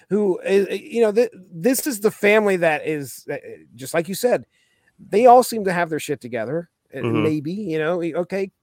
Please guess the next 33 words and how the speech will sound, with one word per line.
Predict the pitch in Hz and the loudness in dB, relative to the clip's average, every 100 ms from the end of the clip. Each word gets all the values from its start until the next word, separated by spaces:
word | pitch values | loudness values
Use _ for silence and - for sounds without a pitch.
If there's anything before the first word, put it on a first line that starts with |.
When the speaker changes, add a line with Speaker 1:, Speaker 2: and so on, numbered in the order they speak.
| _ | _
Speaker 1:
Cray's | - 160 202 | -14 -10 -8
having | 202 202 202 | -4 -4 -6
a, | 185 175 | -8 -10
a | - | -4
Speaker 2:
I | 127 | 2
mean, | 196 226 196 156 - _ | 2 2 0 -2 -8 _
Speaker 1:
couple, | 156 | -16
Speaker 2:
Cray | - 175 208 | 0 2 4
Speaker 1:
a, | |
a | |
Speaker 2:
and | 277 | 2
Speaker 1:
few | 196 | 2
Speaker 2:
Melissa | 185 170 | 4 4
Speaker 1:
rough | 185 | 4
days. | 170 180 | 2 4
Speaker 2:
Leo | 165 | 2
and | 147 | 0
the | 135 | -2
daughter | 123 147 165 | 0 2 4
are | 131 123 110 - | 4 2 0 -2
doing | 151 139 | -2 2
better | 127 135 | 0 0
than | 131 | 0
everyone | 135 139 147 | 0 0 -2
else | 143 143 | -2 -2
in | 135 | -4
this | 123 | -8
cast. | - - 143 90 80 - - _ _ | -8 -2 0 0 -4 -14 -20 _ _
Speaker 1:
Right. | 160 165 - 247 208 - | -10 -8 0 0 0 -6
Speaker 2:
<laughs> | _ _ _ 170 | _ _ _ 2
Speaker 1:
Right. | 196 240 - | 6 6 4
And, | 208 170 _ - - | -4 -6 _ -20 -4
and, | 220 214 131 | 0 0 -2